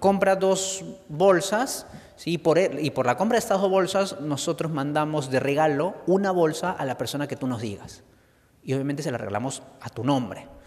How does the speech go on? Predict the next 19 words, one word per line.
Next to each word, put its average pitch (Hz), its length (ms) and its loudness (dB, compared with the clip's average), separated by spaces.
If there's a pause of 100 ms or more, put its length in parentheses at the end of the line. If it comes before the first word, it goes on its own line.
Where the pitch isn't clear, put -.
(340)
¿no? 156 240 -12 (840)
Y 160 100 0
además 196 400 2
de, 202 160 2
de 143 140 0
ser - 500 -4
algo 160 400 0
atractivo 131 720 -2
para 120 220 0
incentivar 120 500 -2
la 147 160 0
compra, 147 1080 -4
eh, 127 240 -4
también 143 260 -2
prospectábamos 160 720 -4
un 170 160 -2
potencial 143 500 -2
nuevo 147 180 0
cliente, 180 560 -2